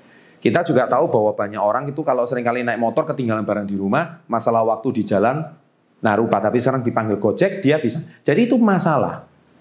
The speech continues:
Kita juga tahu Traveloka bagaimana dia sukses, yaitu dia tahu bahwa setiap orang itu kalau beli tiket itu harus pakai tiket fisik, kemudian tiketnya itu harus ke-,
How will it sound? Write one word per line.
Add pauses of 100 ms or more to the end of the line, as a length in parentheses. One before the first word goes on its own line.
Kita
juga
tahu
Traveloka
bagaimana
dia
sukses, (240)
yaitu
dia
tahu
bahwa
setiap
orang
itu
kalau
beli
tiket
itu
harus
pakai
tiket
fisik, (320)
kemudian
tiketnya
itu
harus
ke-,